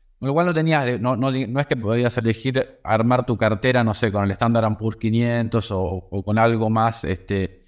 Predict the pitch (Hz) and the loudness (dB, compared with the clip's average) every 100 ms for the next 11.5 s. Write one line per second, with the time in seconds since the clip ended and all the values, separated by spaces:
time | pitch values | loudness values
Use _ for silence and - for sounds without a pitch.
0 | _ _ _ - - 117 147 135 123 147 | _ _ _ -20 -4 2 2 2 4 4
1 | 143 120 113 110 113 151 120 113 113 104 | 4 2 0 -2 2 2 4 2 0 -2
2 | - - 113 120 117 120 120 117 - 104 | -4 -2 2 2 2 0 2 0 0 0
3 | 107 98 90 107 139 131 131 123 120 - | 0 0 0 2 2 2 2 2 0 -2
4 | 98 98 90 - - _ 135 139 135 131 | -4 -2 -4 -8 -18 _ -4 -2 -2 -4
5 | 131 147 151 151 - 226 220 208 208 208 | 0 0 2 0 0 2 4 2 0 -2
6 | 214 185 180 170 175 175 190 208 220 190 | 0 2 2 4 2 2 2 2 2 2
7 | 196 185 - - - 110 113 113 127 131 | 0 -2 -10 -20 -6 -2 -2 -2 -2 0
8 | 180 143 135 127 123 113 110 110 117 117 | 2 2 0 -2 0 0 0 -2 -2 -4
9 | 117 165 156 131 127 156 143 123 117 123 | -2 0 0 -2 0 0 2 -2 -2 -4
10 | 117 147 170 165 - - _ 104 98 - | 0 2 2 0 -8 -20 _ -4 -4 -4
11 | 101 101 95 90 - | -2 0 0 -4 -14